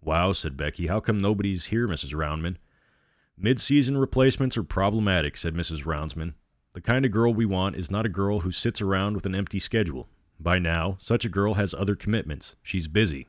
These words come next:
involved, an involved person, or we wouldn't want her on the squad anyway." "I don't have any other commitments," said Althea nervously. Missus Roundman hugged her. "I think you knew a spot would open up, Althea," said the coach. "Your commitment to cheering is very strong. I can absolutely feel it."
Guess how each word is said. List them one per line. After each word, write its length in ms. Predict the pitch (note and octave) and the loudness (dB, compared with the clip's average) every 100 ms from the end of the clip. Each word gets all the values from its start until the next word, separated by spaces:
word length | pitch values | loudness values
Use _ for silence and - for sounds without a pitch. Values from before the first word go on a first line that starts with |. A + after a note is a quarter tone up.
| - | -10
involved, 600 | E2 D2+ G2+ G2 F#2 - | -10 -2 0 0 -2 -6
an 140 | G2 | -4
involved 480 | F2+ F2 G#2 A2+ - | -2 0 0 -2 -2
person, 440 | - B2 - C2+ A#1+ - | 0 0 -2 -10 -16 -6
or 300 | F2 F2 E2 - _ _ _ - | -2 -2 -2 -12 _ _ _ 0
we 120 | A2 | 2
wouldn't 260 | G#2 F#2+ E2 | 4 2 2
want 220 | F#2 F#2 | 0 2
her 60 | F2+ | 0
on 60 | |
the 60 | F2 | -2
squad 300 | - G2 F#2+ | -2 -2 0
anyway." 380 | G#2+ F2 C2 - - _ _ _ _ _ _ _ _ _ _ _ - | 0 -2 -6 -10 -18 _ _ _ _ _ _ _ _ _ _ _ 0
"I 120 | F#2 | 2
don't 160 | A#2 | 2
have 200 | E2 E2 | 2 0
any 160 | D#2 E2+ | 0 0
other 140 | E2 | -2
commitments," 540 | E2 E2+ E2+ D#2 F#2 - | -2 -2 -2 -4 -4 -4
said 120 | F2 | -2
Althea 300 | F2+ F2 G2 | 0 0 -2
nervously. 540 | F2+ F#2 F2+ - G2+ E2 - _ _ _ _ _ _ _ _ _ _ | -2 -2 -2 -2 -4 -4 -12 _ _ _ _ _ _ _ _ _ _
Missus 300 | - D3 C#3+ | -2 0 0
Roundman 360 | A#2 B2 A#2+ A2 | 2 2 2 0
hugged 280 | E2+ G2 D#2 | 0 0 0
her. 200 | C2 - _ _ - | -8 -12 _ _ -4
"I 100 | A2+ | -2
think 260 | D3 D3 | 0 0
you 100 | A2 | 0
knew 240 | G2 G#2+ F2 | 2 2 0
a 60 | |
spot 300 | - G2+ F2+ | -2 -2 -2
would 100 | E2 | -2
open 300 | D#2 F#2 F2 | -4 -4 -2
up, 120 | F#2 | -4
Althea," 400 | - F2 F#2 G2 | -2 -2 -2 -4
said 200 | F#2+ G2 | -4 -4
the 40 | F2+ | -6
coach. 380 | - F#2+ G#2 A2 | -2 -2 -2 -4
"Your 80 | |
commitment 440 | A2 G2 A#2+ B2+ A2+ | -2 0 0 0 -4
to 60 | E2+ | -6
cheering 420 | - B2 B2+ B2+ | -2 2 2 0
is 80 | F2+ | 0
very 260 | A2+ A#2 | 0 0
strong. 420 | A2+ - G2+ D2+ | 0 -2 -2 -2
I 60 | D2 | -4
can 140 | C#2+ | -4
absolutely 480 | F#2+ G#2 - G#2+ G2+ | -2 -2 -2 -4 -4
feel 420 | F#2+ - F2+ D2+ | -6 -4 -4 -4
it." 120 | - | -6